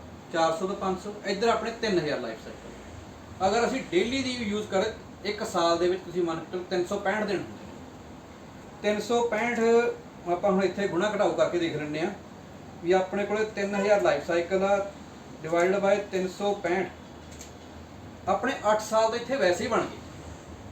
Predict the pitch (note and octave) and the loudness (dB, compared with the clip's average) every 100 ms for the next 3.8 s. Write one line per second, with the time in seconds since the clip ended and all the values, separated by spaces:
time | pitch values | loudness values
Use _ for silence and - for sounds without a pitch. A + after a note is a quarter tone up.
0 | - - - - - - - - - - | -16 -16 -16 -16 -16 -16 -16 -16 -16 -16
1 | - - - - - - - - C#3+ C#3+ | -14 -14 -14 -14 -12 -12 -12 -4 -2 -2
2 | - C#3+ C#3 C3 B2+ - - D3 D#3 E3+ | -2 0 0 2 0 -2 -4 -4 -2 -2
3 | D3 D3+ D3 G#3 F4 D3 D3+ A#3+ | 0 0 0 0 2 2 0 0